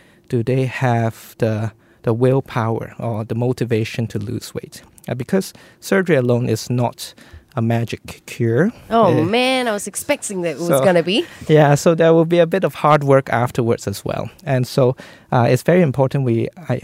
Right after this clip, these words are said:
Speaker 1: we teach the, the, the, the patients, uh, so that they know what to expect after the surgery. And in those who are motivated, who are, uh,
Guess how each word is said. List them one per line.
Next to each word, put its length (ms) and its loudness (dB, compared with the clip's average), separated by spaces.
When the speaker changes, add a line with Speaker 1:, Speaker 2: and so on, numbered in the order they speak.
Speaker 1:
we 120 -2
teach 380 -6
the, 120 -2
the, 280 -4
the, 180 -12
the 80 -10
patients, 680 -6
uh, 120 -4
so 140 -6
that 180 -4
they 80 -2
know 200 0
what 240 -2
to 80 -4
expect 360 -8
after 240 -6
the 40 -4
surgery. 460 -10
And 180 -2
in 120 0
those 320 -2
who 240 0
are 80 0
motivated, 800 0
who 320 -4
are, 280 -4
uh, 200 -4